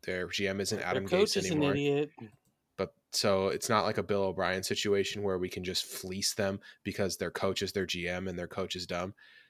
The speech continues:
Speaker 1: They have a real G M now. He's doing a good job. The Jets have built a talented roster and are one year away from getting rid of Adam Gase. So I, in my opinion, I don't, I don't, I don't even think they end up trading Jamal Adams. I think they'll figure out a way to work it out. But if they do,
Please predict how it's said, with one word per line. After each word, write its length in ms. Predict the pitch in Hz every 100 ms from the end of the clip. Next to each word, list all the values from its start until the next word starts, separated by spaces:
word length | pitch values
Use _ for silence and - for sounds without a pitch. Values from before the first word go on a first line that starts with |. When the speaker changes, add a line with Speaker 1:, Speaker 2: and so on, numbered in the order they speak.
| _ -
Speaker 1:
They 100 | 98
have 200 | 104 107
a 40 |
real 220 | 104 104
G 160 | 101 98
M 140 | 95
now. 380 | 95 92 92 92 -
He's 240 | - 101
doing 300 | 107 101 101
a 40 |
good 140 | 101 92
job. 360 | 92 87 85
The 80 | -
Jets 240 | 107 104 110
have 100 | 90
built 240 | 101 -
a 40 |
talented 460 | 95 - 95 92 98
roster 480 | 90 85 - 92 92 - -
and 220 | 98 92 90
are 180 | 87
one 260 | 87 92 92
year 140 | 90
away 180 | 85 87
from 180 | - 92
getting 240 | 90 90
rid 120 | 87 85
of 100 | 80
Adam 260 | 82 85
Gase. 380 | 85 85 87 - - - - -
So 120 | -
I, 200 | 101 120
in 180 | - 127
my 140 | 131
opinion, 340 | 127 135 120 113
I 100 | 107
don't, 120 | 104 -
I 100 | 120
don't, 180 | 151 -
I 100 | 120
don't 100 | 165
even 120 | 151
think 160 | 135 104
they 100 | 98
end 140 | 90
up 80 | 80
trading 300 | - 87 82
Jamal 280 | 82 85 78
Adams. 320 | 80 80 80
I 60 | 92
think 220 | 104 92
they'll 200 | 95 90
figure 220 | - 95
out 60 | 90
a 40 |
way 60 | 90
to 80 | 87
work 160 | 87
it 60 | 87
out. 180 | 85 85
But 100 | 107
if 120 | 110
they 100 | 117
do, 380 | - 95 92